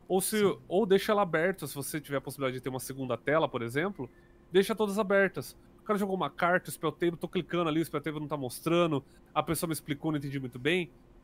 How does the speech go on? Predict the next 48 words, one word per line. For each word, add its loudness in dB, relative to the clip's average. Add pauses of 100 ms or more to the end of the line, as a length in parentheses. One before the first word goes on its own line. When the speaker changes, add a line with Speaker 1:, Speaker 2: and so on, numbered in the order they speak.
Speaker 1:
Já 2
tem 2
uma 4
lista 2
ali -4
do 0
lado, 4
você -6
vê, -2
"Ah, 2
é 2
um -4
azul, -4
duas -6
qualquer, -6
uma -8
criatura, 0
deixa -8
eu -6
ver -4
na -4
lista -6
dele, -2
ah, 4
é 0
tal -2
coisa." 0
Speaker 2:
Exato, -2
Speaker 1:
Você -8
consegue -2
Speaker 2:
perfeito. 4
Speaker 1:
ler, 6
você -8
consegue -6
relembrar, 4 (380)
você -8
consegue -6
se -14
preparar, 0
Pô, -2
esse -4
deck, 0
ele -4
se -10
importa -2
com -16
o -12
cemitério, 0